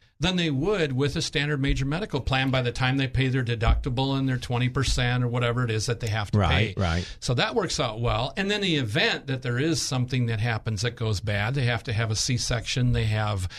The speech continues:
Speaker 1: uh, an abnormal childbirth, all of the complications, then that all falls under the,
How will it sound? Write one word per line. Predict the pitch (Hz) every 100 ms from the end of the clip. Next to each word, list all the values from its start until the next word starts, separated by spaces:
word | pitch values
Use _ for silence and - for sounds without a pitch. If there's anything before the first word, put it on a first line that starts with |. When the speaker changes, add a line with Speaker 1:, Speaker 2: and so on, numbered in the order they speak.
| - - - -
Speaker 1:
uh, | 113
an | 127 123
abnormal | 113 110 120 143 139
childbirth, | - 139 143 147 131 143 147 135 -
all | 123 131 139
of | 123
the |
complications, | 123 135 131 - 139 139 135 156 147 131
then | - 123 123
that | 123
all | 120 110
falls | 107 120 113 95
under | 104 95
the, | 95 90